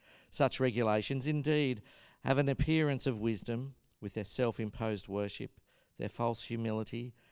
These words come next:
and their harsh treatment of the body, but they lack, they, but they lack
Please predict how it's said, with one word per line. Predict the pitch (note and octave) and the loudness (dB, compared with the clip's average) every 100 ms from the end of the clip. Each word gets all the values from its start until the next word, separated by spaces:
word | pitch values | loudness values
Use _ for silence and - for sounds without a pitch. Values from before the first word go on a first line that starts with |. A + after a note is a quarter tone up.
| _ - | _ -4
and | A2+ | -2
their | G#2 | -2
harsh | G#2+ A2 G#2+ | -2 -4 -6
treatment | - B2 A#2 B2 A#2 | -4 -2 -2 0 -2
of | G2+ | 0
the | G#2 | 0
body, | G2 G2 G2+ G2 _ - - _ - | 2 0 -2 -8 _ -20 -20 _ 0
but | A#2 | 2
they | A#2+ A#2 | 4 4
lack, | A2 A#2 A#2 - _ _ _ - | 2 0 0 -4 _ _ _ 0
they, | A#2 A2 - _ _ _ _ - | 0 0 -4 _ _ _ _ -4
but | A2 | 0
they | A2+ G#2+ | 2 2
lack | A#2+ A#2 - | 0 -2 -4